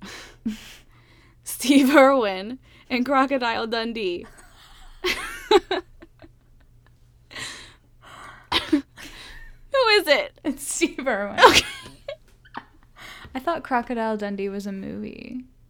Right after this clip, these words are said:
Speaker 1: I th-, I don't think he was a real person. I think
Speaker 2: I
Speaker 1: he
Speaker 2: don't
Speaker 1: was, like, a character in a show.
Speaker 2: I think you, I think you're right. You
Speaker 1: Okay,
Speaker 2: get a point.
Speaker 1: well, thanks. Uh, R I P, Steve. We miss you.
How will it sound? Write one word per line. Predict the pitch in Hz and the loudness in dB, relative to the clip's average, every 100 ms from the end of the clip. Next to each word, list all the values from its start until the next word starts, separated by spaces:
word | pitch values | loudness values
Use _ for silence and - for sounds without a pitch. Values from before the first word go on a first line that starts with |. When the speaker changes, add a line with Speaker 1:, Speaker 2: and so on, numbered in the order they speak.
| _ _ _ | _ _ _
Speaker 1:
I | 320 320 | 0 0
th-, | - - | 0 0
I | 302 | 2
don't | 320 330 | 0 -2
think | 349 | -2
he | 359 | -2
was | 359 | -2
a | 277 | -4
real | 269 - | -6 -6
person. | 269 240 247 - 247 | -6 -6 -6 -10 -8
I | 262 | -6
think | 269 269 | -6 -6
Speaker 2:
I | |
Speaker 1:
he | |
Speaker 2:
don't | 277 | -6
Speaker 1:
was, | 262 240 | -6 -6
like, | 240 226 | -6 -6
a | 208 202 | -6 -8
character | - 254 226 233 | -8 -6 -6 -10
in | 202 | -10
a | 208 | -10
show. | 214 175 - - 254 | -8 -8 -10 -12 -12
Speaker 2:
I | 214 | -10
think | 214 208 | -8 -12
you, | 214 - | -16 -14
I | 208 | -14
think | 208 202 | -14 -16
you're | - | -16
right. | - - - - - _ _ _ _ _ - | -16 -16 -18 -20 -20 _ _ _ _ _ -10
You | 240 | -8
Speaker 1:
Okay, | 220 | -6
Speaker 2:
get | 208 | -6
a | |
point. | 190 190 | -8 -12
Speaker 1:
well, | 190 - - _ _ - | -14 -16 -20 _ _ -18
thanks. | 196 - - - _ _ | -16 -16 -20 -20 _ _
Uh, | 247 254 240 | 0 0 0
R | 262 285 | -2 -2
I | 277 | -4
P, | 226 190 180 220 | -6 -6 -6 -12
Steve. | - - 180 175 - | -14 -8 -8 -8 -12
We | 214 | -12
miss | 208 196 190 | -10 -10 -12
you. | 185 | -12